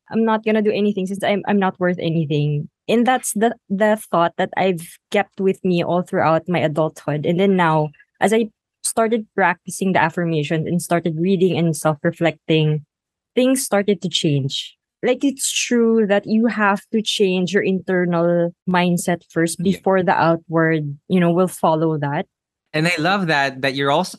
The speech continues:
Speaker 2: already experiencing this. Like, I know that the, the affirmation that we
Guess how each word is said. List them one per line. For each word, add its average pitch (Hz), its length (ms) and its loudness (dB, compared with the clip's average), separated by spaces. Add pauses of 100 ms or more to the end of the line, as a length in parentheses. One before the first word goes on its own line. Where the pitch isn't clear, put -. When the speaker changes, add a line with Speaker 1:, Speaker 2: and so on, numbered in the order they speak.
(100)
Speaker 2:
already 175 460 2
experiencing 139 840 0
this. 104 380 -2
Like, 107 200 -2 (300)
I 110 140 -2
know 151 220 2
that 127 80 0
the, 117 240 -2
the 117 160 2
affirmation 113 640 0
that 107 80 0
we 98 340 -4